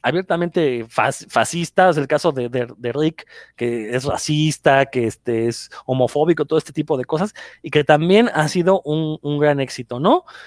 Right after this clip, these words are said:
Entonces, ¿a qué se refieren cuando dicen que no se podrá, esas cosas ya no se podrán hacer ahorita si estamos teniendo incesto, personajes como Rick, este, series donde se nos habla de drogadicción desde un punto de vista positivo? ¿A qué se refiere la gente cuando dice,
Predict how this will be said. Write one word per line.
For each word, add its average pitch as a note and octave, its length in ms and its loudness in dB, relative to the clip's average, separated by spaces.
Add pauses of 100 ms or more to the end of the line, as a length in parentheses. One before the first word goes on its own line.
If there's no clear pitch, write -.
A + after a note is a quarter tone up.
(320)
Entonces, A#3+ 520 0 (1300)
¿a F3+ 80 2
qué B3+ 160 2
se B3 140 4
refieren G#3 480 2
cuando E3 240 -4
dicen F3+ 260 -6
que D3 140 -4
no F3 240 -2
se F#3 160 -4
podrá, D#3 260 -4 (160)
esas F#3+ 240 -6
cosas F#3+ 300 0
ya F#3 160 2
no G3 100 2
se F3 140 0
podrán D#3+ 320 0
hacer D#3+ 240 0
ahorita D3+ 360 -2
si F3+ 120 -6
estamos F3 400 -4
teniendo D#3+ 440 -2
incesto, F3 680 -2 (280)
personajes D3+ 540 -2
como C#3+ 260 -2
Rick, F3+ 520 0 (340)
este, C#3+ 920 0
series F3 420 2
donde C#3 240 0
se D3 100 -6
nos C#3 160 -4
habla E3 220 0
de C3 140 -4
drogadicción B2+ 600 -6
desde D3+ 200 -2
un D#3+ 80 -4
punto D3+ 240 -6
de C3+ 60 2
vista D#3 200 -2
positivo? C#3+ 480 -2
¿A D#3+ 60 2
qué - 160 -2
se C4+ 100 0
refiere F#3+ 460 2
la D3+ 100 2
gente F3+ 300 -2
cuando C#3+ 240 -6
dice, D#3+ 240 -6